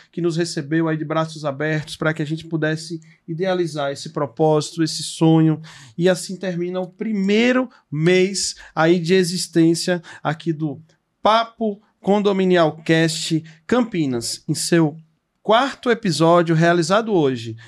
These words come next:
no dia vinte e quatro de novembro, onde eu, Daniel Lima, tive o privilégio da companhia da minha querida colega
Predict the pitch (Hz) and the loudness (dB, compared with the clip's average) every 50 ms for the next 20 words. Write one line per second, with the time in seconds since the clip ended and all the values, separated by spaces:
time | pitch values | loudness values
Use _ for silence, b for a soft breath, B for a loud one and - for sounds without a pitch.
0 | B B B B 151 165 160 160 170 160 139 131 135 156 214 277 320 - - - | B B B B 0 2 2 2 2 0 0 -2 -6 -2 0 0 0 0 -2 -6
1 | 277 - - 208 180 165 170 175 165 165 185 185 185 185 B B B - 131 139 | -6 -4 0 2 2 4 2 0 -2 -4 -8 -8 -8 -10 B B B -14 -8 -4
2 | 156 175 180 190 214 b b b b b b 147 156 165 185 196 202 175 151 170 | 0 0 0 0 -2 b b b b b b 2 4 4 4 4 2 2 2 0
3 | 165 156 139 131 131 123 120 117 113 b b b b 156 165 165 160 175 175 165 | 2 2 0 -2 -2 -4 -6 -6 -10 b b b b 2 2 2 4 4 4 4
4 | 156 131 120 - - 123 135 190 247 269 262 262 240 208 185 165 175 175 185 196 | 4 4 0 -4 -8 -2 -2 0 2 2 2 2 4 4 4 2 2 2 2 2
5 | 196 202 214 208 202 _ _ _ _ _ _ - - - 185 185 170 156 170 175 | 2 2 0 -2 -4 _ _ _ _ _ _ -12 -4 0 0 0 0 0 -4 -6
6 | - - - 175 160 - 233 269 311 294 294 247 214 202 202 220 214 214 190 196 | -6 -8 -10 -10 -4 0 4 4 4 4 2 2 4 4 4 2 0 -4 -8 -8
7 | 196 190 - 220 226 214 - 202 180 175 180 185 190 185 175 175 b b b b | -10 -10 -10 -12 -12 -10 -8 -8 -6 -6 -4 -4 -4 -4 -4 -6 b b b b
8 | - 151 151 151 165 170 165 - - 160 175 208 226 226 220 - 214 202 180 165 | 0 2 4 4 4 4 4 2 0 0 0 2 0 -2 -2 0 0 2 4 4
9 | 156 147 135 123 127 113 110 113 | 4 2 0 -2 -4 -8 -8 -10